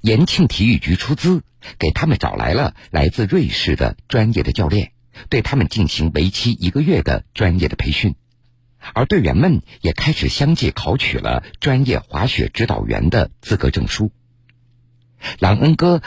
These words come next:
他自己也逐渐收获了不少的荣誉：全国五好家庭、北京榜样，如今他还成为了二零二二年冬残奥会文明宣传大使等等。而对他来说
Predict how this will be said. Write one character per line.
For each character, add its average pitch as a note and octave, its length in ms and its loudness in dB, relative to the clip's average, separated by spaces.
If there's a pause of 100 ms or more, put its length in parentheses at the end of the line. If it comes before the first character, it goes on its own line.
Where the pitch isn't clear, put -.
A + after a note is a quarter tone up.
他 - 140 2
自 F#3 160 0
己 D2+ 160 -2
也 A#1+ 160 -2
逐 F2 200 0
渐 A2 200 2
收 E3+ 240 2
获 B2+ 260 -2
了 A#1 180 -4 (140)
不 - 140 2
少 - 180 -4
的 - 100 -2
荣 D#2 200 2
誉： A#2 160 2 (880)
全 D#2+ 320 2
国 C#2+ 120 0
五 D#2+ 180 0
好 - 180 -6
家 G#2+ 180 2
庭、 D2 400 0 (240)
北 - 160 0
京 D3 180 2
榜 - 220 -2
样， B2 180 0 (560)
如 A#2+ 120 2
今 F3+ 200 2 (180)
他 A#2+ 140 -2
还 F#2+ 160 -2
成 - 180 -2
为 E2+ 140 2
了 - 340 -2
二 D#3 140 0
零 G2+ 180 0
二 D#3+ 180 0
二 D3+ 100 0
年 C2 360 0 (220)
冬 D3 160 2
残 - 220 -4
奥 C#3+ 180 0
会 - 340 -2 (120)
文 D#2 180 2
明 E2+ 260 2
宣 B2+ 280 0
传 - 200 -4
大 F#2 140 -2
使 - 200 -6
等 C#2 200 0
等。 - 140 -6 (1200)
而 G#2 140 4
对 - 120 4
他 - 160 -2
来 - 120 -2
说 - 260 -4